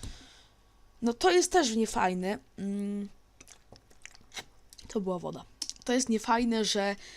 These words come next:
y, tutaj jest coś takiego, że, mm, nie jest właśnie przesądzone tak, jak to było w poprzedniej wersji.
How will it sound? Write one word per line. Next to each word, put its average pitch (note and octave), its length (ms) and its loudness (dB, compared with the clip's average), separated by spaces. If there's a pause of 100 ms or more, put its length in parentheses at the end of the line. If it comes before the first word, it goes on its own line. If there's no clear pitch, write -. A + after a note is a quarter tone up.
(220)
y, F#3+ 100 0
tutaj A3 580 -2
jest G#3+ 460 2
coś - 260 -2
takiego, A3 600 -2
że, G3+ 300 2
mm, G3 600 -6
nie A#3 180 0
jest - 460 -4
właśnie G#3+ 360 -6
przesądzone A3+ 560 0
tak, G3+ 120 -8
jak G3+ 140 -6
to G#3+ 80 -2
było G3+ 360 -2
w - 80 -18
poprzedniej G3+ 500 -4
wersji. F3+ 600 -4